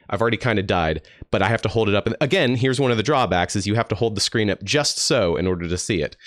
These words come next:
But the idea, the thing that, uh, just to close out my thoughts on this, the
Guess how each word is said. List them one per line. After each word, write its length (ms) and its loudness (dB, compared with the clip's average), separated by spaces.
But 100 -2
the 160 -2
idea, 500 0
the 140 -4
thing 260 -2
that, 140 -4
uh, 100 0
just 220 -8
to 40 -2
close 320 -2
out 200 0
my 100 -2
thoughts 320 -2
on 120 -2
this, 180 -4
the 180 -2